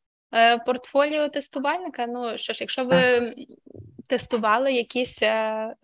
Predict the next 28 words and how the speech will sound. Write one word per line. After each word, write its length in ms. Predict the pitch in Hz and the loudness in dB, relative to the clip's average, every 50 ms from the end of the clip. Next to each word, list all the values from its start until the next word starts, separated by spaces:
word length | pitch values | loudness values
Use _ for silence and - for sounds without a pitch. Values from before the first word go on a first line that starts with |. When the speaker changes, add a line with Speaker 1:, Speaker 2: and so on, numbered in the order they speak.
| 233 - | -16 -6
Speaker 1:
продукти 920 | - 262 262 247 214 233 226 220 214 214 - - - 254 262 269 277 - - | -4 -2 -2 0 -2 -2 -2 -2 -2 -2 -4 -4 -2 0 2 2 0 0 -2
і 160 | - 247 233 | -4 -4 -2
можете 520 | 226 233 240 247 247 254 269 262 - 233 - | -2 0 0 0 0 0 -2 -2 -2 -6 -6
це 720 | - - - 226 220 220 220 220 220 214 208 - - 214 196 | -6 -2 0 2 4 4 2 2 0 -2 -4 -4 -4 -6 -2
поширювати, 840 | - 247 247 - - - 202 202 214 214 220 240 247 240 285 285 277 - | -2 -2 0 0 -2 -4 -4 -4 -4 -2 -2 -2 -2 0 -2 -4 -4 -4
тоді 240 | 254 226 233 240 233 | -10 -6 -4 -4 -2
можете 440 | 233 226 226 226 226 233 - - | -2 -4 -4 -4 -6 -8 -10 -10
додати 440 | 220 226 220 208 226 240 262 - 349 | -8 -8 -4 -2 -2 -2 -2 -2 -6
якісь 340 | 349 339 - 247 247 - - - | -6 -4 -2 -2 -2 -2 -4 -4
описи 460 | 220 220 214 - 220 - - - 214 | -4 -4 -4 -6 -10 -10 -8 -6 -4
до 140 | 202 214 214 | -4 -4 -4
свого 360 | - - 247 208 202 220 214 | -6 -10 -10 -8 -8 -8 -10
портфоліо. 640 | - - 240 - - - - 214 214 220 220 226 226 233 - _ _ _ _ _ _ _ _ _ _ _ _ _ _ _ _ - | -10 -10 -16 -16 -12 -8 -4 -4 -4 -4 -4 -8 -8 -12 -16 _ _ _ _ _ _ _ _ _ _ _ _ _ _ _ _ -2
Speaker 2:
Мгм. 340 | 185 165 175 175 170 180 180 _ _ _ _ _ _ _ _ - - - | -2 0 2 2 0 0 0 _ _ _ _ _ _ _ _ -16 -6 -4
Speaker 1:
Але 300 | 233 226 240 269 277 269 | -2 0 0 -2 -2 0
зазвичай 540 | 254 247 233 233 233 240 269 - - 254 247 | -2 -2 0 0 0 0 0 0 0 -2 -2
так, 280 | - 226 208 214 214 | 0 -2 -2 -2 -4
це 100 | - 220 | -8 -12
більше, 300 | 208 220 220 220 - - | -8 -8 -8 -8 -8 -10
якщо 180 | 220 - - 220 | -8 -8 -6 -6
ви 100 | 220 214 | -6 -6
початківець, 760 | - - 220 - - 214 - - - 240 233 226 240 240 - | -6 -6 -8 -6 -6 -10 -10 -8 -4 -4 -2 -2 -2 -8 -8
то 100 | - 220 | -14 -14
скоріше, 720 | - - - 226 214 220 220 - - 226 214 214 208 208 214 - | -14 -8 -8 -6 -6 -6 -6 -6 -4 -2 0 0 0 0 -2 -4
ем, 360 | 233 208 202 208 202 202 202 | -6 -6 -6 -6 -8 -8 -2
більше 260 | 208 233 - - - | -2 -2 -2 -2 -6
інформація, 760 | 214 202 - 220 214 208 208 208 214 - - - 214 208 202 | -8 -6 -4 -6 -4 -4 -4 -6 -6 -8 -8 -6 -6 -6 -6
так, 220 | _ - 214 226 | _ -8 -10 -10